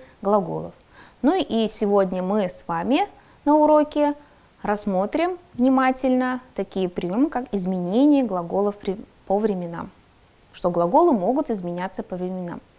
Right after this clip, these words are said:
Тема нашего урока — изменение глаголов по временам. Сегодня мы с вами потренируемся,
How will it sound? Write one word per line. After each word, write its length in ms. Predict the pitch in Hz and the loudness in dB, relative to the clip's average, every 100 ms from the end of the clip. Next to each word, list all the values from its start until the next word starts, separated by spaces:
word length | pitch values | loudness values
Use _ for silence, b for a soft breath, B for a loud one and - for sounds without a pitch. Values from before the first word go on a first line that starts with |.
| _ - | _ -2
Тема 280 | 240 202 | 0 2
нашего 520 | 185 180 - 170 170 170 | 0 -4 -6 -10 -10 2
урока — 400 | 277 349 370 381 B - | 2 4 2 0 B -6
изменение 800 | 185 185 185 180 262 359 349 294 | -4 -2 -4 0 2 2 0 0
глаголов 680 | 226 175 175 196 254 262 | 0 -4 0 4 4 4
по 280 | 262 214 208 | -2 -2 -2
временам. 440 | 208 196 185 175 185 B - | -2 -4 -6 -8 -12 B -10
Сегодня 420 | - 220 202 180 | 0 2 2 0
мы 100 | 175 | -8
с 100 | - | -8
вами 160 | 170 | -8
потренируемся, 840 | 175 208 - 170 175 285 370 - | -6 -6 -8 -8 0 0 0 -2